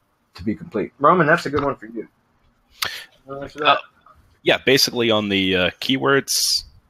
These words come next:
Speaker 2: pretty much all of the above with what you just said there. Um, you definitely want to have lots of variation.
Speaker 1: Yes.
Speaker 2: Um, and it, kind of think about what you're linking to as well, you know, with it. It, I mean, obviously, I think this is going to a syndication network.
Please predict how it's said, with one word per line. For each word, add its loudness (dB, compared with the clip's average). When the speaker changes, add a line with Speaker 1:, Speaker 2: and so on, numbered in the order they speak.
Speaker 2:
pretty 2
much 2
all 4
of -4
the 0
above -4
with -14
what -6
you -8
just -6
said -4
there. -4
Um, 2
you -8
definitely 2
want 0
to 0
have -2
lots 0
of -16
variation. -2
Speaker 1:
Yes. -2
Speaker 2:
Um, 0
and 2
it, -2
kind 0
of 0
think -2
about 2
what -4
you're -6
linking -10
to -6
as -8
well, -4
you -14
know, -14
with -10
it. -10
It, -10
I -8
mean, -6
obviously, -2
I 0
think -4
this -4
is -10
going -2
to -8
a -4
syndication -6
network. -14